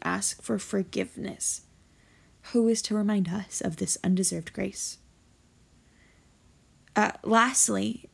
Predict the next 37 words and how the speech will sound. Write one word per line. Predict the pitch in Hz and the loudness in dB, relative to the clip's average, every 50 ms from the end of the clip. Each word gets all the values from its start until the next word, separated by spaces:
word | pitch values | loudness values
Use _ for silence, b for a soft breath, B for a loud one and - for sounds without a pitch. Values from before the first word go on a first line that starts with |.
| _ - | _ 2
embracing | 214 220 220 202 220 208 214 - - 226 214 202 | 4 6 6 6 4 4 4 4 2 2 2 0
others | 196 196 196 202 208 214 208 208 - | 0 0 0 0 -2 -2 -2 -2 0
is | - 196 196 | 2 2 2
a | 196 196 | 2 0
call | - - - 202 202 202 202 208 196 196 B B B B B B B B B B | -4 -4 -2 0 0 2 0 0 -4 -6 B B B B B B B B B B
to | - 208 208 | 0 2 2
enact | 196 190 190 185 190 220 - - - - | 4 4 4 2 0 -2 -4 -8 -8 -4
justice | - - 240 226 220 - - - - - 214 - - - - - - b b b b b b b | 0 0 2 2 2 2 0 0 0 0 2 4 4 4 4 2 0 b b b b b b b
so | - - - 214 | 2 6 6 6
that | 202 202 202 - | 6 6 2 0
healing | - - - 220 208 208 196 196 196 | -2 -2 0 0 2 2 2 0 0
can | - 185 180 175 | -2 -2 -2 -2
take | 165 - 185 185 - - - | -2 -4 -4 -6 -6 -8 -10
place. | - - 190 - 202 196 - - - - 202 | -8 -8 -6 -6 -4 -2 0 0 0 0 2
Justice | 190 233 247 277 - - - - - - 202 - - - - - - - | 4 4 4 4 4 2 2 0 -2 -2 0 2 2 2 0 0 0 2
is | 208 202 190 | 2 2 4
what | 202 196 - - | 2 0 2 2
love | 196 202 196 190 190 190 | 4 4 4 4 2 2
looks | 202 196 185 - - - | 0 0 0 0 0 0
like | 190 180 170 - | 0 -2 -4 -4
in | - 175 175 | -6 -6 -6
action. | 170 165 - - - - - - - - B B B B B B B B B B _ - | -6 -8 -8 -8 -6 -6 -6 -8 -10 -14 B B B B B B B B B B _ -14
Uh, | - - - | -14 -6 -2
it's | - 214 196 - | 0 2 2 2
the | 214 | 2
practical | 202 - - 208 208 202 - - - 202 196 | 0 0 0 0 0 0 -2 -2 2 2 4
result | 180 185 180 170 - 180 175 180 - - | 4 4 4 2 2 2 0 -2 -2 -2
of | 170 175 | -2 0
loving | 185 175 165 175 175 175 | 0 0 0 0 0 0
God | 180 185 170 175 180 185 | 0 0 0 0 0 -2
and | 175 170 | -2 -2
loving | 175 175 170 170 175 180 | -2 -2 -2 -4 -4 -4
others. | - - 170 170 175 - 190 196 202 - - | -4 -4 -4 -4 -4 -6 -6 -4 -2 -2 0
I'll | 208 196 190 | 0 0 0
say | - 208 214 208 | 2 2 2 2
it | 196 | 2
again. | 196 190 196 190 190 180 175 180 | 2 0 0 -2 -2 0 -2 -2